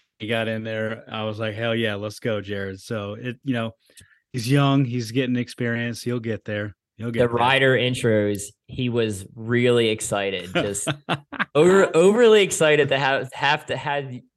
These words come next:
Speaker 2: yeah, to have to had to use his provisional. He was, like, just super cheerful and just really good vibes for,
Speaker 1: Yeah.
Speaker 2: uh, for Jared Lowe. If I
Speaker 1: For
Speaker 2: had to take
Speaker 1: sure.
Speaker 2: my provisional,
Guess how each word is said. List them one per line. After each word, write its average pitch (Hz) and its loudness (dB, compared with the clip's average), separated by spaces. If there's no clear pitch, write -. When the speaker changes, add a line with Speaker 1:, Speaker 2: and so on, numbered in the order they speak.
Speaker 2:
yeah, 113 -2
to 123 -4
have 143 -2
to 143 -4
had 139 -2
to 127 -6
use 127 -4
his 123 -8
provisional. 123 0
He 135 -2
was, 120 -2
like, 120 0
just 113 -6
super 147 -4
cheerful 123 0
and 101 -4
just 104 -10
really 127 4
good 151 2
vibes 127 4
for, 120 2
Speaker 1:
Yeah. 110 2
Speaker 2:
uh, 98 -4
for 127 -8
Jared 113 -4
Lowe. 113 -2
If 117 -6
I 156 -2
Speaker 1:
For 208 0
Speaker 2:
had - -6
to 165 -10
take 123 -2
Speaker 1:
sure. - -8
Speaker 2:
my 139 -4
provisional, 147 -8